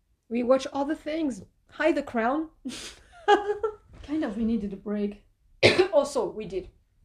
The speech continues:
Speaker 1: It was needed. But there, so we're coming back with season six. Um, we are, our first episode for season six will be Under the Queen's Umbrella. So watch the space. We're coming back. And go watch, uh, Sweet and Sour. It was sweet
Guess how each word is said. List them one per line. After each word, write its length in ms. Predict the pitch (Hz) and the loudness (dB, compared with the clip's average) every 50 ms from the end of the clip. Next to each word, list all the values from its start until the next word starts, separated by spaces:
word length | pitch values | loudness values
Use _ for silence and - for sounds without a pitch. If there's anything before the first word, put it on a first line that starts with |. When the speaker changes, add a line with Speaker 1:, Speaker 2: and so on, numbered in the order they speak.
| _ - - - - - - - _ _ - | _ -20 -20 -20 -20 -20 -20 -20 _ _ 0
Speaker 1:
It 80 | 311 294 | 6 6
was 160 | 330 320 269 | 6 8 6
needed. 320 | 254 240 185 175 160 - - - _ _ _ _ _ _ - | 4 -2 -2 -2 -4 -6 -10 -20 _ _ _ _ _ _ 4
But 80 | 320 | 8
there, 160 | 330 294 247 196 | 10 10 10 8
so 140 | - 302 294 | 4 2 2
we're 80 | 320 311 | 2 4
coming 220 | 349 349 349 330 | 4 4 4 6
back 160 | 330 311 320 | 4 4 2
with 100 | 311 285 | 0 -4
season 300 | - - 330 302 302 302 | 0 0 0 0 0 -2
six. 640 | 277 - - 320 302 294 277 285 - - - - - _ - | -6 -4 0 4 4 4 4 4 0 -12 -16 -18 -18 _ -4
Um, 640 | 233 247 247 247 247 240 240 233 240 240 240 240 - - | 0 4 6 6 6 6 4 2 0 0 -2 -4 -6 -8
we 200 | - 226 226 269 | -8 -2 0 2
are, 240 | 269 277 269 - - - | 4 4 2 0 -2 -4
our 100 | - 240 | -4 -4
first 320 | 240 - - 320 311 - 330 | -4 -2 -2 -4 -2 -2 -2
episode 260 | - 277 277 269 262 | -2 0 0 0 0
for 80 | 262 247 | -2 -6
season 320 | - 233 214 220 214 190 | -8 -6 -6 -6 -6 -6
six 300 | - - 226 220 - - | -4 -4 -4 -4 -4 -6
will 120 | 214 190 | -6 -6
be 200 | 185 202 208 208 202 - | -4 -4 -6 -6 -8 -6
Under 300 | - 269 269 262 262 269 | -2 0 0 2 4 4
the 100 | 247 254 | 2 2
Queen's 260 | 254 - 254 240 233 233 | 0 -2 -4 -2 -2 -2
Umbrella. 460 | 233 220 208 220 233 254 302 359 - - _ _ _ _ _ _ _ _ _ - | -2 0 2 2 4 4 2 0 -2 -6 _ _ _ _ _ _ _ _ _ -12
So 240 | - - 262 233 | -2 2 4 4
watch 280 | 233 233 254 311 311 311 | 4 6 6 4 4 4
the 180 | 285 311 311 294 | 2 0 0 0
space. 500 | 302 - - 302 302 311 311 - - - - _ - | -2 -4 -4 -2 0 0 -2 -2 -6 -18 -20 _ -2
We're 160 | 208 254 262 | 2 2 2
coming 320 | 262 - 277 277 277 262 | 2 2 0 0 0 2
back. 400 | 233 262 247 254 254 254 - - _ _ _ _ _ _ _ _ _ _ _ _ _ _ _ _ _ - | 4 4 4 4 2 0 -4 -12 _ _ _ _ _ _ _ _ _ _ _ _ _ _ _ _ _ -6
And 920 | 247 247 240 240 233 233 233 226 226 226 226 226 226 226 233 226 220 214 - _ _ _ - 220 | -2 0 2 4 4 4 4 2 2 2 2 0 0 0 0 0 -2 -4 -8 _ _ _ -14 -6
go 140 | 214 339 403 | -2 0 2
watch, 340 | 403 403 339 - - - - | 2 2 2 0 -4 -8 -6
uh, 80 | 294 285 | -6 -6
Sweet 240 | 285 - 311 294 | -6 -8 -10 -8
and 120 | 302 294 285 | -8 -6 -4
Sour. 340 | - 320 330 359 370 339 - _ _ _ _ _ _ _ - | -2 -2 0 0 -2 -4 -8 _ _ _ _ _ _ _ -6
It 140 | 247 262 240 | -4 0 0
was 140 | 240 240 - | 0 -2 -2
sweet 240 | - - 269 262 | -8 -10 -10 -10